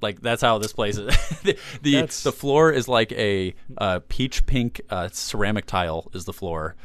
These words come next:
Speaker 1: The countertops are all pink. The bathroom, the bathtub is pink. Uh,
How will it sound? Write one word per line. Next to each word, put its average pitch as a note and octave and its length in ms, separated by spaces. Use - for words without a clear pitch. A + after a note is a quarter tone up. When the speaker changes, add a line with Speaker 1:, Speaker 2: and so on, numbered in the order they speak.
Speaker 1:
The F#2+ 100
countertops A2 500
are A2+ 60
all G2 80
pink. G2+ 240
The F#2 80
bathroom, G#2+ 400
the F#2+ 80
bathtub G2+ 500
is G#2+ 140
pink. F#2+ 400
Uh, D#2+ 500